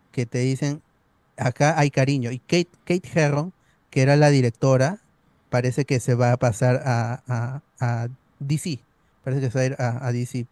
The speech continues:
para Wonder Woman. Es, y te demuestra de que si tienes cariño con los cómics, sal-, sal-, sale bi-, o sea, sale bien. No puedes decir, "No, no vamos a leer cómics porque si leemos cómics nos, nos dejamos llevar", y el mismo Kevin Feige le dice,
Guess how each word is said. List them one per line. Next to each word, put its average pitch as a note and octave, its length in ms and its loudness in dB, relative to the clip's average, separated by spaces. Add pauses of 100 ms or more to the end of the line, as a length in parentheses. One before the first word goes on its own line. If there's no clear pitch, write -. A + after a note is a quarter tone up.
para A#2 300 -2
Wonder C3 300 0
Woman. B2+ 340 0 (960)
Es, A#2+ 320 -2 (160)
y B2+ 220 -2
te - 180 -2
demuestra D3 600 2
de C#3+ 120 -2
que A#2 240 -8
si B2 200 -10
tienes E3+ 300 -2
cariño E3 280 0
con D#3 120 -2
los B2+ 140 0
cómics, D#3 480 -4 (800)
sal-, G#3+ 280 -2 (360)
sal-, E3 260 4
sale A3+ 260 2
bi-, E3 240 -6
o - 60 -20
sea, C3+ 220 -2
sale F3+ 320 -4
bien. D3+ 420 -2
No F3 160 0
puedes G#3 260 0
decir, C#3 440 -2 (500)
"No, F#3+ 300 0
no G3 160 2
vamos G#3+ 260 0
a F3+ 80 4
leer F3 300 2
cómics F3+ 400 0
porque C#3 260 -4
si C#3 120 -4
leemos E3 280 0
cómics F3 380 -4
nos, C3+ 340 -4 (320)
nos B2+ 240 -2
dejamos D3 380 0
llevar", C#3+ 680 4
y C3 120 -2
el B2+ 60 -2
mismo D#3 220 -2
Kevin D#3 220 -2
Feige D3+ 260 2
le C#3 60 2
dice, C#3+ 220 -2